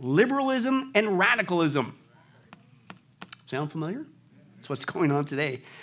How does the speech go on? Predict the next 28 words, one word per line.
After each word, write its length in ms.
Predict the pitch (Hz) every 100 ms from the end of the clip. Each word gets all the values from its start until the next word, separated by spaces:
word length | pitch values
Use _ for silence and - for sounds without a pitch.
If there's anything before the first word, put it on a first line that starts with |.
| - -
uh, 120 | 127
in 160 | - 131
our 80 | 123
country. 360 | - 190 151
To 60 | 151
what? 300 | 151 277 370 - - -
To 120 | - 131
get 180 | 127 139
us 160 | 131 -
off 280 | 131 139 -
of 280 | 120 110 -
our 140 | - 123
Judeo-Christian 880 | 123 120 120 117 110 123 113 117 -
ethic 340 | 113 113 110 - - -
that 120 | 107
our 60 | 101
country 340 | 131 120 110
was 140 | 104 95
built 240 | 120 110
upon, 300 | 98 92 101 - - - -
including 420 | 107 98 131 117
our 80 | 107
Bill 160 | 104 107
of 80 |
Rights 220 | 101 98 101
and 80 |
Constitution. 600 | 92 95 - - 107 - -
Hello. 300 | 113 90 76